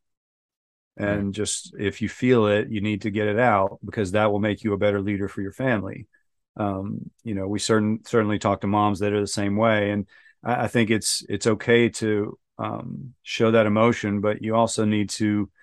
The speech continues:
Speaker 1: have a conversation around that emotion. You know, you can't let your, your child who has this disease, you can't let them see you just cry all the time without conversation. You know, they also need to see you controlling that and, and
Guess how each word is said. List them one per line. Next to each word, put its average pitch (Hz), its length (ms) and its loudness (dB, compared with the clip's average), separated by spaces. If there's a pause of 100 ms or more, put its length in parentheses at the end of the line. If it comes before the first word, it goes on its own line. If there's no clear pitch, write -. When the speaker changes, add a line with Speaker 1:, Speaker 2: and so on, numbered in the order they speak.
(760)
Speaker 1:
have 104 200 -2
a 101 60 -4
conversation 120 600 2
around 110 140 2
that 104 140 0
emotion. 101 500 -4
You 104 60 -8
know, 104 120 -10
you 110 160 -8
can't - 540 -8 (420)
let 113 340 -2
your, 107 360 -6
your 104 140 -6
child 107 480 2
who 104 380 -2
has 101 380 -6 (260)
this 113 220 -8
disease, 104 640 2 (540)
you 104 80 -10
can't 120 220 2
let 113 180 4
them 107 120 0
see 107 520 0 (200)
you 107 160 -6
just 101 240 -2 (880)
cry 113 240 4
all 104 140 4
the 98 80 -4
time 135 380 2
without 113 420 2
conversation. 104 840 -4 (180)
You 110 80 -10
know, 110 80 -10
they 107 100 -4
also 113 280 2
need 110 200 4
to 107 80 0
see 107 460 0 (320)
you 104 160 -4
controlling 110 600 2
that 101 300 0
and, 98 180 -6
and 98 380 -8